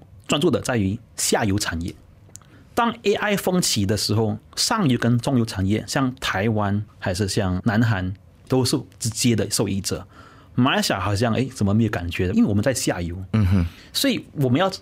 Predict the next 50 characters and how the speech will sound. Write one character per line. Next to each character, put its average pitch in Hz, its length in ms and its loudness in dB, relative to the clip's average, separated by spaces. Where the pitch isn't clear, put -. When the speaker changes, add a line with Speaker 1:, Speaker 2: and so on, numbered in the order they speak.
Speaker 1:
收 170 120 2
到 165 120 2
那 156 120 0
个 147 80 0
风， 113 380 -2
需 - 300 0
要 135 260 2
两 165 220 0
到 156 120 2
三 120 240 0
年 104 100 2
才 107 100 -2
会 120 120 4
开 113 120 -2
始 95 140 -6
有 87 160 -6
feel 175 220 2
到 139 100 2
那 117 120 4
个 107 60 0
感 87 220 -6
觉。 87 240 -10
Speaker 2:
嗯 107 100 4
哼。 - 40 4
Speaker 1:
目 254 80 4
前 170 140 0
为 151 100 4
止 147 120 0
我 95 80 2
们 98 100 -2
还 107 60 0
没 98 80 2
有 80 40 -6
feel 95 140 -2
到， 90 180 -6
所 180 120 0
以 - 20 2
我 101 60 2
们 220 80 2
看 277 100 0
到 262 80 2
反 208 240 0
而 233 140 2
当 160 220 -2
A 151 100 0
I 147 200 0
被 175 100 0
人 135 160 0
谈 110 260 0
得 113 240 2